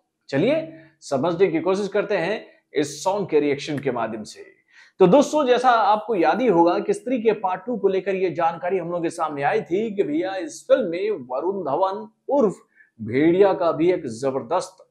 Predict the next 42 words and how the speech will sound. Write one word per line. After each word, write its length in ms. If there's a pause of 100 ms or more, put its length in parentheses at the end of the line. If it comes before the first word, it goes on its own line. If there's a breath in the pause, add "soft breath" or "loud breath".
अवतार 500
देखने 320
को 80
मिलेगा। 280
और 140
भाई, 320 (120)
finally 400 (420 loud breath)
वो 140
अवतार 680 (380 loud breath)
इस 260
सॉन्ग 460
के 120
माध्यम 400
से 200
हम 100
लोगों 200
के 80
सामने 360
आ 140
गया 220
है, 120
जिसमें 440
भेड़िया 400
बाबू 400
यानी 280
कि 140
वरुण 340
धवन 340
भाई, 600
बहुत 420
ही 140 (320)
रोमांटिक 520
अंदाज 400
में 280 (220 loud breath)
स्त्री 380
को 220
रिझाने 520
की 160
कोशिश 440
कर 100
रहे 100
हैं 160